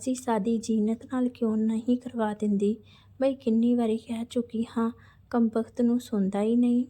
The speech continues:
ਮਜ਼ਾਕ ਵਿੱਚ ਟਾਲ ਜਾਂਦਾ। ਤੂੰ ਜ਼ੋਰ ਪਾ ਕੇ ਕਹੇਂਗੀ ਤਾਂ ਜ਼ਰੂਰ ਮੰਨ ਜਾਏਗਾ।" "ਤਾਂ ਤੇਰਾ ਮਤਲਬ ਹੈ ਮੈਂ ਉਸ ਨੂੰ ਕਹਾਂ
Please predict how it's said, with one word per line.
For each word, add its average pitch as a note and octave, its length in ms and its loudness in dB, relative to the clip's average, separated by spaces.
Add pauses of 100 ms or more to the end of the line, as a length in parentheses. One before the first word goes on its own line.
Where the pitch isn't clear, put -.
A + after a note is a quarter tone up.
ਮਜ਼ਾਕ A#3 460 -2
ਵਿੱਚ B3+ 220 -6
ਟਾਲ A3 380 -4
ਜਾਂਦਾ। A3 340 -4
ਤੂੰ C4+ 220 -6
ਜ਼ੋਰ G#3+ 300 2
ਪਾ A#3 240 -4
ਕੇ A#3+ 140 -6
ਕਹੇਂਗੀ A#3 500 -2
ਤਾਂ C#4 140 -2
ਜ਼ਰੂਰ A3+ 460 -2
ਮੰਨ B3 320 0
ਜਾਏਗਾ।" G3 480 -6 (840)
"ਤਾਂ C#4 240 4
ਤੇਰਾ A#3+ 380 0
ਮਤਲਬ A3+ 480 0
ਹੈ B3+ 260 -2 (220)
ਮੈਂ A3 420 2 (100)
ਉਸ A#3+ 280 0
ਨੂੰ A#3 160 4
ਕਹਾਂ B3 420 0